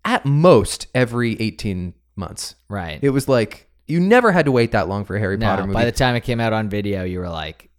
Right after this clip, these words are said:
Speaker 2: "Cool, I can watch it on video right before I go see the next movie."
Speaker 1: Or, like, Lord of the Rings was back to back to back, year after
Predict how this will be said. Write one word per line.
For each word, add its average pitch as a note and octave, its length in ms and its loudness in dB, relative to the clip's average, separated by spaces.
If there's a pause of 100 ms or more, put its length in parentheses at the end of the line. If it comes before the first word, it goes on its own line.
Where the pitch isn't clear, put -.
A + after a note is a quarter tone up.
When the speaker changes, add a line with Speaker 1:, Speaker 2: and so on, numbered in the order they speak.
(140)
Speaker 2:
"Cool, D3 300 0
I F#2+ 120 -6
can G#2 120 -10
watch G#2 180 -4
it A2+ 80 -6
on A2 160 -6
video B2+ 380 -2
right G#2 280 -6
before A#2 380 -4
I G#2+ 300 -2
go G2 240 -6
see - 160 -10
the A2 100 -8
next A#2 220 -8
movie." C3+ 260 -8
Speaker 1:
Or, D#3+ 80 -2
like, E3+ 140 0
Lord F#3+ 160 -4
of A#3 40 -2
the G3 60 -4
Rings A3 220 -8
was C3 80 -12
back C3+ 220 -4
to C3+ 40 -12
back B2 220 -6
to A#2+ 80 -8
back, A#2 420 -8
year B2 160 -4
after A#2 160 -6